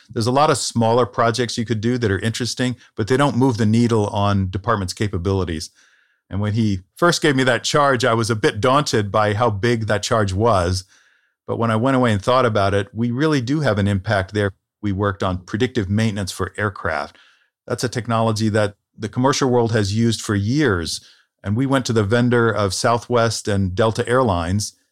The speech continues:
and said, "Could you help us prototype that in the military?" And what you're talking about here is big data, taking the maintenance logs,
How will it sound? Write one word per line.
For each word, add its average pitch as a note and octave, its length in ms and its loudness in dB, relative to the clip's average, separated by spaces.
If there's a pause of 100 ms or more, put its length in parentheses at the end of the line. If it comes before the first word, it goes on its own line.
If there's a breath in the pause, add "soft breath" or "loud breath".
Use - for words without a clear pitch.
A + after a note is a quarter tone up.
(260)
and G2 140 -10
said, G#2+ 320 -2
"Could G#2+ 240 -4
you D#3 240 -2 (300)
help C#3+ 240 -2
us A#2+ 120 0
prototype D#3 540 2
that B2+ 200 2
in A2+ 80 2
the G#2+ 60 2
military?" G#2+ 640 0
And A#2+ 200 0
what C3+ 160 0
you're A#2+ 160 2
talking D#3 300 0
about A2 180 2
here A2+ 200 2
is G#2 280 -2 (120)
big C#3 220 0
data, C#3 480 2 (160)
taking C#3 320 -2
the A#2+ 80 2
maintenance B2+ 420 0
logs, A#2 460 0